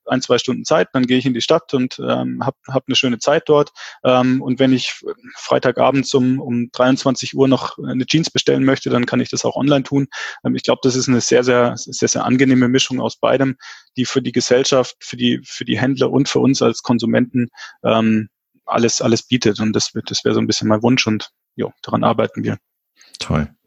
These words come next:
Speaker 2: sehr gut. Valentin, wie gesagt,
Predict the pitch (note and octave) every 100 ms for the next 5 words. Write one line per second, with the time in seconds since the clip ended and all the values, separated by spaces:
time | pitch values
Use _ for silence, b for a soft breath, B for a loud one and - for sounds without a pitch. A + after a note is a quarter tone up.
0 | - - - D#2 D2+ - _ _ _ B
1 | B B B B B B F#2 G2+ G#2 C2
2 | - E2+ F2+ E2+ C#2+